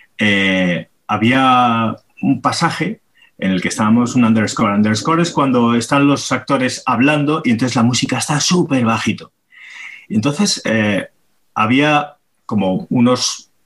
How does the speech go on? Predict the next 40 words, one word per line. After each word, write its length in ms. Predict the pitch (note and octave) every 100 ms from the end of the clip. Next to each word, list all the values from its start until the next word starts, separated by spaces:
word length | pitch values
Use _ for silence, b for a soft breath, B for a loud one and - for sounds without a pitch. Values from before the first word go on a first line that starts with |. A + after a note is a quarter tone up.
| -
mm, 440 | - - - -
no 120 | B2
sé, 260 | B2+ C#3 G#2+
unos, 520 | A2+ B2 B2 A2+ - -
unos 220 | - B2+
golpes. 520 | A#2 C#3+ B2 C#3+ - B B B -
Desafortunadamente, 1300 | B2+ C#3 D3 C#3 B2+ A#2+ A#2 D3+ D3+ D3+ C#3+ A#2+
en 100 | A2+
Mamma 220 | G#2 A#2+ B2+
Mía, 280 | C3+ B2
en 80 | A2+
la 140 | G2+ - -
última 360 | A2+ A2 A#2 A2
gira 220 | A2 G#2+
que 80 | G#2
se 160 | -
hizo, 180 | G#2 G#2+
la 80 | A#2
batería 400 | F#2 - E2+ G#2
iba 160 | A#2+ G#2+
grabada. 540 | F#2 E2+ F#2 D#2+ - - _ B B B B
Y 100 | - F2
yo 80 |
tocaba 300 | F2+ G#2+ G#2+ A2
percusión. 440 | E2+ - - - _ _ _ B B B
Entonces 240 | - A#2
había 360 | G#3+ A3+ C#3 -
unos, 420 | B2+ B2 A#2+ - -
unos 180 | A#2+ A2
golpes, 300 | A#2+ A#2+ B2
no 100 | G#2
sé 120 | -
si 120 | F#2+ E2+
de 100 | G2
aro 340 | B2+ B2 G#2+
o 40 |
qué, 220 | G2 B2+ C3+
que 80 | F#2+
iban 180 | F#2+
como 440 | G2+ E2+ E2 D#2+